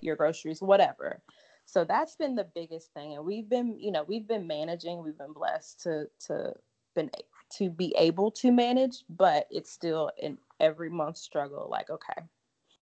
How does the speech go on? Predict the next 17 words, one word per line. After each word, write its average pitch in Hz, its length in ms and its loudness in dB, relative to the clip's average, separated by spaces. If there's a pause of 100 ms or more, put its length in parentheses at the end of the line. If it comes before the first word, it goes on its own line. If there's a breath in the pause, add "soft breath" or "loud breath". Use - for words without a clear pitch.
(200)
we 160 80 -6
gotta 139 220 -2
keep 180 220 -10
pushing, 156 440 -4 (120)
we - 100 -8
gotta 160 180 0
keep 170 180 -6
working 165 300 0
these 170 160 -4
extra - 320 -4
jobs 160 600 0 (120)
to 160 380 -6 (580)
make 185 340 6
ends 175 300 -2
meet 156 300 -4
so 165 260 0
that 160 380 4